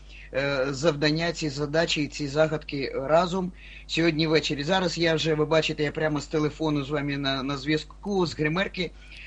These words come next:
для того, щоб спокійно підготуватись, зробити саундчек.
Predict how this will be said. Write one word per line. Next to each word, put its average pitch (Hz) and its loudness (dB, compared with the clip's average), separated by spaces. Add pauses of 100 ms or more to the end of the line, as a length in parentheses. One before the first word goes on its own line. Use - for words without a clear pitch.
(120)
для 156 6
того, 175 4
щоб 151 0
спокійно 156 0
підготуватись, 156 -2 (180)
зробити 160 0
саундчек. 143 -2